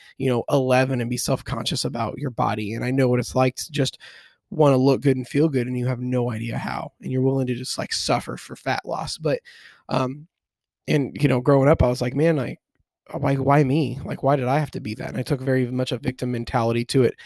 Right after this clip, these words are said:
But, you know, life always happens for you, not to you, right? So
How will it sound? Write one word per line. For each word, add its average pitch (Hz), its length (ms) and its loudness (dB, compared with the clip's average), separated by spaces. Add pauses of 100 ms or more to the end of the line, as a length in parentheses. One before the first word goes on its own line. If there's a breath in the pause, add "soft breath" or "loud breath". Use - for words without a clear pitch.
(320 loud breath)
But, 151 280 4 (800)
you 135 80 -8
know, - 280 -8
life 143 260 2
always 135 180 2
happens 123 400 0
for 131 220 -2
you, 123 120 -4
not 120 240 -8
to 147 180 2
you, 98 220 -4
right? 120 320 -4
So 120 300 -2